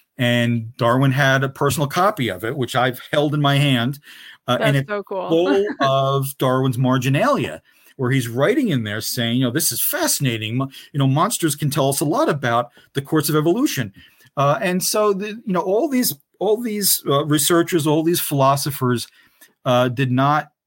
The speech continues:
Speaker 1: uh, immediately discount all this. They thought it was just one more part, uh, one more normal part. Studying the abnormal was a normal part of studying the history of biology. Uh,
Speaker 2: Yeah.
Speaker 1: and it's not really until the twentieth century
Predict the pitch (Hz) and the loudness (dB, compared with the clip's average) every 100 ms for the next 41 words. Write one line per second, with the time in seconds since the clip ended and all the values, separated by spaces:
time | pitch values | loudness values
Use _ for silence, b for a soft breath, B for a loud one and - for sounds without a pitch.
0 | _ _ - 131 - 135 135 165 170 151 | _ _ -12 -8 -2 0 2 4 2 0
1 | 123 110 135 131 - - 147 131 127 110 | -2 -6 -4 -2 -4 -4 -2 0 -2 -8
2 | 101 87 78 - - 127 - 160 151 135 | -10 -12 -14 -10 -6 -6 -2 0 2 0
3 | 123 - - 104 120 151 165 160 - 98 | 0 -4 -8 -2 0 2 0 -2 -4 -4
4 | 104 - B B B B - 104 101 104 | -4 -8 B B B B -6 -4 -2 -2
5 | 117 147 156 131 120 143 151 - - 98 | 0 2 2 2 2 2 2 -2 -2 -2
6 | 107 - - 143 156 147 131 135 123 127 | 0 -2 -2 0 2 4 4 2 2 2
7 | 147 131 117 123 117 110 135 147 135 127 | 2 2 2 0 -2 -2 2 2 2 -2
8 | - 120 107 - B B B B 117 - | -2 -2 -2 -6 B B B B -2 0
9 | 123 123 113 120 - 113 110 120 170 143 | 0 0 0 -2 -4 -2 2 4 4 0
10 | 95 82 B B B 311 359 247 127 127 | -4 -10 B B B -2 -2 0 -4 -6
11 | 135 139 147 151 131 151 175 165 147 139 | -2 0 0 0 0 2 4 2 2 0
12 | 127 117 - 131 120 - 139 117 107 - | 0 -2 -2 -2 -2 -4 -2 -2 -2 -2
13 | 160 170 - 107 76 69 | 0 0 -2 -6 -10 -18